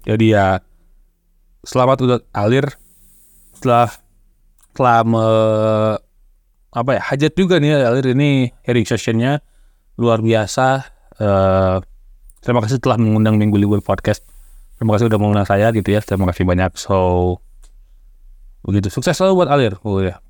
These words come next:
sukses selalu, sukses selalu. Begitu. Ditunggu, eh, janji-janjinya.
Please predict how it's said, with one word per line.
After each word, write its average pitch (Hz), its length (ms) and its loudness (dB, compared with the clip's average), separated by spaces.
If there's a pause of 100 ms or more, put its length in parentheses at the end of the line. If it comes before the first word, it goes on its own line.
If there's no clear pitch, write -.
sukses 131 320 -4
selalu, 104 320 0
sukses 104 240 -2
selalu. 92 400 -2 (720)
Begitu. 98 640 -2
Ditunggu, 110 640 0
eh, 101 240 -2
janji-janjinya. 113 800 -2